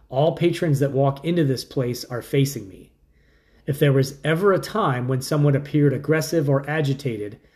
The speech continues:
I would see it almost before anyone else. I am not paranoid. I am aware.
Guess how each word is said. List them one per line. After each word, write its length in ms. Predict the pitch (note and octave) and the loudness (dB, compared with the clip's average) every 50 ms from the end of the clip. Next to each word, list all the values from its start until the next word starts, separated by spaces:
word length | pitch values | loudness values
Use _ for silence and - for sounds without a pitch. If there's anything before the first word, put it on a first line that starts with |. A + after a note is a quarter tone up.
| _ _ _ _ _ _ | _ _ _ _ _ _
I 160 | B2 C#3 E3+ | -2 0 0
would 220 | E3 D#3 D#3+ C3+ | 2 2 0 0
see 300 | - - - F3 D#3+ D3 | -2 -4 -2 2 2 2
it 120 | C#3+ C#3+ D3 | 2 2 0
almost 440 | C#3 D3 D#3 D#3 D3+ D3+ C#3+ C#3 D3 | -2 0 0 2 2 2 2 0 0
before 480 | C#3+ C3+ C#3 - D3+ C#3+ C#3 C3 C#3 C#3+ - | -4 -6 -4 0 0 2 2 0 0 -2 -2
anyone 340 | C#3 C#3+ D3 C#3+ C3+ C3 | 0 0 2 2 2 0
else. 420 | A#2+ G2 - - - - - - - _ _ _ _ _ _ _ _ _ _ _ _ _ _ _ _ _ _ - | -2 -4 -10 -14 -18 -18 -18 -18 -20 _ _ _ _ _ _ _ _ _ _ _ _ _ _ _ _ _ _ -4
I 120 | C3 C3 | -2 -2
am 180 | C3 A#2+ B2 B2 | 0 0 0 0
not 240 | B2+ C#3+ - - | 0 0 0 -2
paranoid. 680 | - - F3+ G#3+ G3 D#3 C3+ B2 A2 G#2+ G#2 G#2 A#2+ - - _ _ _ _ _ _ _ _ _ | -4 -2 0 0 2 2 0 0 -2 -4 -6 -6 -8 -8 -12 _ _ _ _ _ _ _ _ _
I 120 | C3 C3 | -2 0
am 320 | C3+ C3+ B2+ B2+ C3 C3+ - | 0 0 0 -2 -4 -6 -6
aware. 640 | - B2 A#2 A2+ B2 A#2+ A2+ G#2+ G2 E2 D#2+ - - | -6 -6 -4 -2 -2 -2 -2 -2 -4 -6 -12 -18 -20